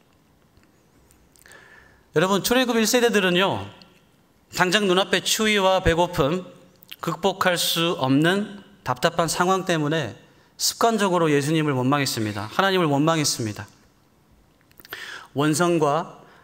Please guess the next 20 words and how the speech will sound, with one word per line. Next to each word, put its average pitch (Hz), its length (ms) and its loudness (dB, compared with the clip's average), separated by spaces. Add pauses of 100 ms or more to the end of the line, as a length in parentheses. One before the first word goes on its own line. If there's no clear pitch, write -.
악에 165 240 2
바친 160 420 2
백-, 160 240 0
악에 170 180 2
바친 165 360 0
불만들이 160 760 0 (400)
백성들로 202 420 2
하여금 175 380 2
모세와 175 920 2 (380)
그가 165 240 2
믿는 147 320 2
하나님을 165 840 0
잊게 160 220 -2
했습니다. 104 520 -4 (2500)
여러분, 165 240 2
이러한 190 180 4
인간의 185 460 2
추악함과 160 960 0 (160)
완악함에도 160 600 0
불구하고 147 800 -2